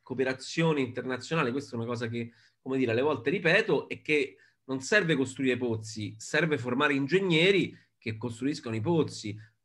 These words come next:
perché quel pozzo magari a un certo punto arriverà una carestia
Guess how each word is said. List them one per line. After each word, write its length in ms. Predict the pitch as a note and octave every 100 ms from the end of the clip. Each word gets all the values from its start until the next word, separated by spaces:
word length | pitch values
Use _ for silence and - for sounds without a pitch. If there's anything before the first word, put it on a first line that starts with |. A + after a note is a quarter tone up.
| _
perché 380 | - A#2 C3 A#2+
quel 180 | C3 A#2+
pozzo 560 | G3 A3+ A3+ - C#3
magari 560 | A2+ B2 D#3+ G3 F3 C#3
a 100 | G#2
un 80 | B2
certo 300 | A2+ B2+ C3
punto 300 | C#3+ F#3+ E3
arriverà 320 | B2+ A#2+ A#2+
una 120 | B2
carestia 920 | A#2 A#2+ A2 - F3+ F#3+ C3 G#2+ -